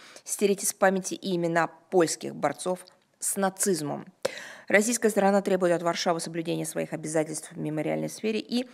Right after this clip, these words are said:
возвращения первоначального вида памятнику парашютистам. Но, к сожалению,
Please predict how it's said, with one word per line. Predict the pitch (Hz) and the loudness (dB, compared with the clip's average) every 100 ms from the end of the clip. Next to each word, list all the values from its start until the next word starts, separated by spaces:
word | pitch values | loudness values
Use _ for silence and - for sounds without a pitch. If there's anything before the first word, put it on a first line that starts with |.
| _ | _
возвращения | - 262 254 247 240 - 202 202 202 | 0 2 6 4 4 2 2 2 0
первоначального | 202 214 190 170 160 147 165 | 0 -2 0 -2 -2 0 -2
вида | 170 143 160 175 - | -2 -4 -4 -4 -6
памятнику | 78 71 - - 78 - | -8 -8 -12 -14 -14 -10
парашютистам. | - - 151 - - 135 - - - - - - _ _ - - - - - - - - - - _ - | -10 -10 -10 -10 -6 -8 -8 -20 -20 -20 -20 -20 _ _ -20 -20 -20 -20 -18 -20 -20 -20 -20 -20 _ -4
Но, | 208 208 220 214 208 196 - | 4 8 8 8 6 0 -10
к | - | -6
сожалению, | 190 185 190 185 175 165 160 160 | -4 0 0 2 2 0 0 -4